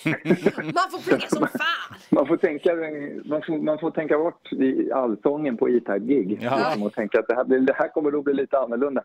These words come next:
Speaker 2: Men det är också det som gör att det kittlar. Det är
Speaker 1: Mm.
Speaker 2: någonting kul. Man gör någonting helt nytt i dessutom en, en väldigt deppig tid, liksom, faktiskt. Med efter två års pandemi och så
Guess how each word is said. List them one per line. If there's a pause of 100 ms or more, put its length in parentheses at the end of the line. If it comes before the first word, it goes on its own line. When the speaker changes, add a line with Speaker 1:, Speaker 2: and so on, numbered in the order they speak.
(120)
Speaker 2:
Men
det
är
också
det
som
gör
att
det
kittlar.
Det
är
Speaker 1:
Mm.
Speaker 2:
någonting
kul.
Man
gör
någonting (640)
helt
nytt
i
dessutom
en,
en
väldigt (580)
deppig
tid,
liksom,
faktiskt.
Med
efter
två
års
pandemi
och
så